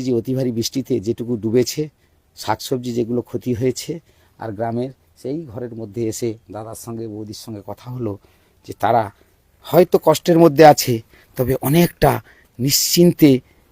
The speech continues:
এই দক্ষিণে বাতাসে দুবেলা দুটো খেয়ে কোনো রকমের জীবনটাকে যেভাবে কাটাচ্ছেন, তাতে অনেকটাই সুখ রয়েছে। আপনি শহরে বাস করছেন, আমি বললাম, আর শহরের কথা বলবো না। এবারে আমরা ধীরে ধীরে আর দেরি করব না, এবার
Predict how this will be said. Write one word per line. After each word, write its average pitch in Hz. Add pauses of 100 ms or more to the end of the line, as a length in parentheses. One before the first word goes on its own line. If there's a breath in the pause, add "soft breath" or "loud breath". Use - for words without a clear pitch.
(120)
এই 127 (120)
দক্ষিণে 139
বাতাসে 131 (600)
দুবেলা 127 (400 soft breath)
দুটো -
খেয়ে 139 (380)
কোনো 160
রকমের 127
জীবনটাকে 131
যেভাবে 117 (100)
কাটাচ্ছেন, 117 (420)
তাতে - (120)
অনেকটাই 127 (100)
সুখ 104 (100)
রয়েছে। - (760 loud breath)
আপনি 175 (120)
শহরে 185
বাস 165 (120)
করছেন, 180 (100)
আমি 160 (100)
বললাম, 139
আর 117
শহরের 123
কথা 123
বলবো 104
না। 135 (480 soft breath)
এবারে 123
আমরা 131
ধীরে 123
ধীরে 135 (520)
আর 123 (840 loud breath)
দেরি 123
করব 151
না, 156
এবার 127